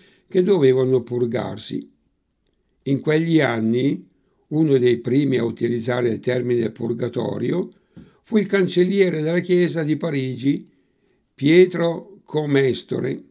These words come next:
A codificare stabilmente la nozione di purgatorio fu San Tommaso d'Aquino, che immaginò due tipi di pene, per chi moriva senza aver pienamente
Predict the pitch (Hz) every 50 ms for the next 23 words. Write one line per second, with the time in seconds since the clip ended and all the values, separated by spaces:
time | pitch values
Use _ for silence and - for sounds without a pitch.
0 | _ _ _ _ _ _ _ _ _ _ _ _ _ _ _ _ _ _ _ _
1 | _ _ _ _ _ _ _ _ _ _ _ _ - 131 139 - - 147 139 131
2 | 135 - - 120 - 143 143 147 139 123 - 131 120 117 - - 131 143 156 156
3 | 135 139 127 127 123 120 120 117 110 - - 143 151 143 135 131 - - 139 120
4 | 123 120 127 120 - 139 135 127 110 110 120 139 175 202 226 - - _ _ _
5 | _ _ _ - 185 190 180 135 - 160 165 165 156 226 202 190 165 143 143 135
6 | 120 143 143 135 143 131 - - 123 120 113 113 120 - - - _ _ _ _
7 | _ _ _ _ _ _ _ _ _ - 156 170 165 165 175 170 143 127 165 165
8 | 160 151 143 139 127 113 143 170 180 175 180 - 208 220 226 - 151 131 127 -
9 | - 120 113 107 101 101 - - - - _ _ - - _ _ _ _ _ -
10 | 123 110 - - 139 120 123 113 113 127 170 240 254 233 226 226 196 143 - -
11 | 135 143 139 117 - 131 123 120 131 139 135 135 - 127 123 127 135 127 139 143
12 | 147 139 139 139 143 135 139